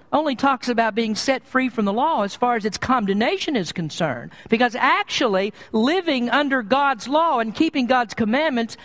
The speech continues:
is a greater requirement for you than it ever was with the Old Testament pre-, people. We live under a better covenant. Now then, if God says to the Old Testament priests, he says to them,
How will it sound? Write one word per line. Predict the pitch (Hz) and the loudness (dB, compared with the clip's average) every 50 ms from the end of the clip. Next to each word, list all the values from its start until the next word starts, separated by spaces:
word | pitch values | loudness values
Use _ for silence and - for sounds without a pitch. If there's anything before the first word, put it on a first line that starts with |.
| - - - | -20 -14 -6
is | 320 302 214 | -4 -2 0
a | 233 240 226 | 0 0 0
greater | 185 165 233 240 285 311 359 370 - 285 | -2 -2 0 2 2 2 2 0 0 0
requirement | 254 247 233 - - 277 285 285 294 285 277 262 208 | 0 0 -2 -2 0 0 0 2 0 0 -2 -4 -4
for | - 240 233 | -4 -2 0
you | 226 233 311 349 359 330 254 | 0 2 2 2 2 0 0
than | 262 247 | 0 -2
it | 262 285 | -2 0
ever | - 330 370 381 381 370 | 0 0 0 0 0 -2
was | 302 247 214 180 170 165 | 0 0 0 0 -2 -2
with | 165 175 165 | -4 -4 -2
the | - 180 170 | -2 -2 -2
Old | 160 156 147 - | -2 -4 -4 -6
Testament | 170 151 135 - - 151 147 143 147 - | -8 -8 -8 -10 -14 -16 -16 -16 -16 -16
pre-, | - 147 143 127 | -14 -14 -14 -14
people. | - - - 151 120 113 - - - - _ _ _ _ _ _ _ _ _ _ | -14 -14 -12 -12 -12 -12 -16 -20 -20 -20 _ _ _ _ _ _ _ _ _ _
We | - 196 269 339 381 | 0 2 2 2 2
live | 359 320 285 277 285 | 2 2 2 2 2
under | 294 277 262 220 233 | 0 -2 0 2 2
a | 233 233 | 0 0
better | 196 185 196 277 311 320 294 233 240 247 247 - - - - - | -2 -2 0 0 0 2 2 0 0 0 -2 -6 -12 -20 -12 -2
covenant. | - - 311 311 269 202 147 120 - - - - - _ | 0 0 0 0 0 -4 -6 -6 -8 -12 -18 -20 -14 _
Now | 190 196 254 285 262 233 | 0 2 2 4 2 2
then, | 196 185 175 147 127 131 - - - - - | 2 0 -2 -2 -4 -8 -10 -16 -18 -4 -2
if | 220 190 | -2 0
God | - 262 285 294 302 294 220 | 2 2 2 2 2 0 -2
says | - - 285 269 247 - | -2 0 0 0 0 -2
to | - | -2
the | 220 220 226 | 0 0 2
Old | 240 269 302 320 254 | 2 2 0 -2 -2
Testament | - 269 240 208 - - 214 208 196 - | -2 -2 -2 -2 -4 -4 -4 -4 -4 -2
priests, | - 202 202 185 170 175 - - | 0 0 0 0 0 -2 -2 -2
he | 226 | -2
says | 202 - 277 262 247 202 | 0 0 0 0 0 0
to | 202 226 208 | 0 -2 0
them, | 180 269 302 302 269 240 226 226 | 2 2 2 2 2 2 0 -2